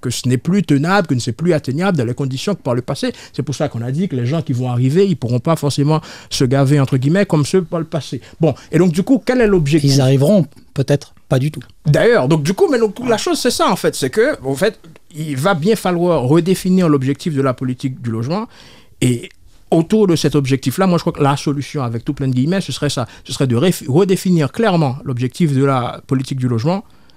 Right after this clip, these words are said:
Speaker 1: et de, de, de dire, une fois qu'on a défini, euh, cet objectif-là, ben, en fait, voici les bonnes idées pour l'atteindre.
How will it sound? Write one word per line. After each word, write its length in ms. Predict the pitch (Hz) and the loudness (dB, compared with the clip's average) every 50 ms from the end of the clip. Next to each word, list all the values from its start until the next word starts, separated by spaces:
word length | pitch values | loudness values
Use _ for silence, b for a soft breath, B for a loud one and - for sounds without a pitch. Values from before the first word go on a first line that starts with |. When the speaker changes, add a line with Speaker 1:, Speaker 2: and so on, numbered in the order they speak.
| b b b b b | b b b b b
Speaker 1:
et 120 | - 143 147 | 2 2 4
de, 300 | 131 123 127 131 - - | 4 2 2 0 0 -4
de, 160 | - 107 123 | -2 0 0
de 300 | 117 123 143 147 113 117 | 0 0 0 0 0 0
dire, 280 | 110 110 143 180 196 165 | 0 2 2 2 4 4
une 100 | 139 131 | 2 2
fois 160 | - 185 165 | 2 0 0
qu'on 100 | - 135 | 0 0
a 100 | 139 135 | 0 2
défini, 540 | 135 135 131 - - 143 147 151 147 131 - - 120 | 2 0 0 0 2 2 2 2 0 -2 -6 -8 -10
euh, 80 | 107 | -10
cet 180 | 117 - - - | -10 -10 -10 -6
objectif-là, 580 | 120 113 117 117 - 117 - 156 160 175 190 | -4 -4 -4 -4 -6 -6 -4 -4 -4 -4 -4
ben, 100 | 143 113 | -6 -6
en 80 | 107 110 | -6 -4
fait, 200 | - 160 170 170 B B B B B B | -4 -4 -4 -4 B B B B B B
voici 500 | - 110 113 135 123 - - - 175 185 | -2 0 2 2 0 0 0 0 2 2
les 120 | 175 135 | 2 2
bonnes 240 | 117 131 170 170 160 | 2 2 2 2 2
idées 280 | 135 139 131 135 165 175 | 2 2 2 4 2 2
pour 140 | - - 131 | 2 0 0
l'atteindre. 300 | 123 117 - 107 101 | 0 0 -2 -4 -6